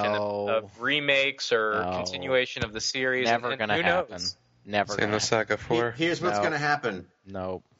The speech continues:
Speaker 4: Tetsuya Nomura is gonna redesign Deus, and he's gonna add some zippers. He's gonna add
Speaker 2: Oh.
Speaker 4: fifteen different sides of his heart.
Speaker 2: Ah. <laughs>
Speaker 4: And then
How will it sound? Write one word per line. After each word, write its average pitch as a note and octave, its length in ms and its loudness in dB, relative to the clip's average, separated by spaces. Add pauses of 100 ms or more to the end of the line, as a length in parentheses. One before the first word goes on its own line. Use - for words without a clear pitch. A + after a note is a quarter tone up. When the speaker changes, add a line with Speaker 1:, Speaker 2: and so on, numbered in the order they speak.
Speaker 4:
Tetsuya E3 480 0
Nomura F3 400 0
is D#3 80 -6
gonna B2 180 -2
redesign C#3+ 640 -2
Deus, C#3+ 560 -2
and B2 80 -6
he's A2 80 -6
gonna G#2+ 160 -6
add A#2 220 0
some A2+ 100 -10
zippers. D3+ 520 0 (360)
He's B2 120 0
gonna C3 140 0
add C3 300 0
Speaker 2:
Oh. D#3+ 260 -2
Speaker 4:
fifteen C#3+ 400 4
different F3 260 -4
sides E3 300 2
of D#3+ 80 -2
his D3 140 0
heart. G3 340 2 (180)
Speaker 2:
Ah. C#3+ 1400 4
<laughs> - 0 - (1500)
Speaker 4:
And F3 180 -2
then D#3+ 380 2